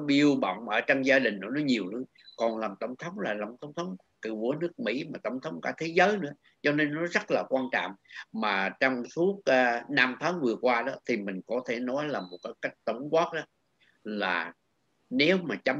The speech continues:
điểm và thăm dò đó thì trên sáu mươi phần trăm người dân Mỹ hài lòng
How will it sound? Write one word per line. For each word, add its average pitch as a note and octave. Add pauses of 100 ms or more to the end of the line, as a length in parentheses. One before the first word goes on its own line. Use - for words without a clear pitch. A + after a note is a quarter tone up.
điểm G2+ (180)
và G#2
thăm A#2
dò F#2+
đó G#2 (580)
thì G2
trên B2
sáu C#3+
mươi B2
phần F#2+
trăm A2+
người G#2
dân G#2+
Mỹ G#2
hài G#2
lòng F#2